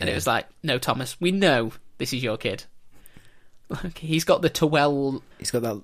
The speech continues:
Speaker 2: that big nose and no lips.
Speaker 1: <laughs> It's quite clearly yours now. Pay,
Speaker 2: Yeah.
Speaker 1: pay.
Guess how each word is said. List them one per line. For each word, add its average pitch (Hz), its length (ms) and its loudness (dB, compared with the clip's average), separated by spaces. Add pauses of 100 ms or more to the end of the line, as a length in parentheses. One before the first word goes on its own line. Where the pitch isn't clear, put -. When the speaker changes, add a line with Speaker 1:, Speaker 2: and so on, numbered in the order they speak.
Speaker 2:
that 104 260 -6
big 135 220 2
nose 120 400 4
and 98 140 0
no 107 160 2
lips. 104 600 -4
Speaker 1:
<laughs> - 40 -20 (1600)
It's - 720 -12
quite 165 320 0
clearly 135 320 2
yours 113 300 0
now. 107 100 -4
Pay, 113 340 -2
Speaker 2:
Yeah. 107 100 -8 (100)
Speaker 1:
pay. 123 340 0